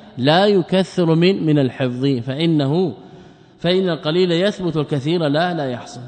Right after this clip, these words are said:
قال: "وقد مدح الحفظ في السحر لموضع جمع الهم، وفي البكور وعند نصف الليل، ولا ينبغي أن يحفظ على شاطئ نهر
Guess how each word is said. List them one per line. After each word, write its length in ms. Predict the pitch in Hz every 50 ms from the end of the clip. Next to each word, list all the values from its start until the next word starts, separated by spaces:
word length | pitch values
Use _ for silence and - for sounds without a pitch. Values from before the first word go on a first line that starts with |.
| - - -
قال: 240 | - 151 185 214 214
"وقد 240 | 196 175 180 175 170 160
مدح 440 | 160 180 196 220 196 196 175 139 165
الحفظ 420 | 160 151 139 - 180 190 180 165 165
في 160 | 160 139 151
السحر 460 | 143 135 - 151 156 - 160 160 165
لموضع 720 | 165 165 156 147 139 135 139 147 156 160 151 165 156 165 165
جمع 320 | 147 143 147 151 156 170
الهم، 580 | 175 170 156 170 175 180 180 180 180 175 180 175 - - - - - - -
وفي 220 | 139 143 147 170
البكور 520 | 170 165 156 156 151 - 160 165 175 180
وعند 400 | 180 170 160 147 156 170 165 156
نصف 320 | 160 160 170 - - - -
الليل، 600 | 160 151 147 147 160 170 180 180 175 175 175 175 - - - -
ولا 280 | 143 151 156 170 175 175
ينبغي 580 | 175 170 160 156 151 170 170 170 175 165 151
أن 100 | 151 151
يحفظ 420 | 156 165 170 156 - - 165 160 160
على 240 | 151 139 147 147 143
شاطئ 480 | 139 - 165 170 165 170 165 156 151
نهر 380 | 156 165 170 165 170 165 170